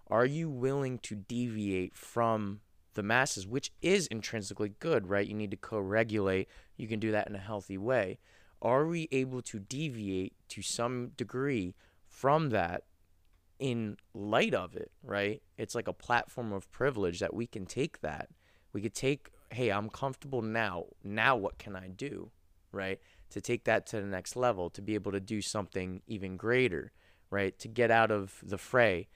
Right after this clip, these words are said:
and to be uncomfortable, right? And then the question is, like, why would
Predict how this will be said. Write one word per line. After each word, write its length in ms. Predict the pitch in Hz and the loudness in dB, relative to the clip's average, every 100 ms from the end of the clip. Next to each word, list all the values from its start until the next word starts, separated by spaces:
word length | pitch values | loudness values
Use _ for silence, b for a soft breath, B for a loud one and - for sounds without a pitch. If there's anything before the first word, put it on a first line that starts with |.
| - - - | -20 -18 -14
and 100 | - | -10
to 80 | 101 | -8
be 180 | 104 | -4
uncomfortable, 920 | 98 92 - 143 160 - 85 76 76 - _ _ - | -4 -4 -4 -4 -4 -6 -8 -6 -8 -10 _ _ -6
right? 340 | 98 95 98 - _ _ _ _ _ _ - | 0 2 0 -4 _ _ _ _ _ _ -4
And 180 | 113 113 | -2 0
then 280 | 107 104 | 0 0
the 60 | 101 | -2
question 400 | - 120 - 127 | 0 0 0 -2
is, 180 | 160 98 | -2 -2
like, 200 | 98 - | -4 -2
why 260 | 95 107 127 | 4 6 6
would 200 | 139 | 4